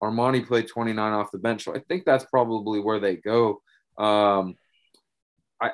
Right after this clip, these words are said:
I like the <laughs> Rockets. I, I do. Again, they've won four straight,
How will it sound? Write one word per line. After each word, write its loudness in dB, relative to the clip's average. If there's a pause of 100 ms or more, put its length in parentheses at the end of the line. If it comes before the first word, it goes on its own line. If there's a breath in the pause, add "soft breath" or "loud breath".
I 2
like 2
the -2
<laughs> -
Rockets. 0
I, 0
I 2
do. 4
Again, -2
they've -2
won -2
four 0
straight, 2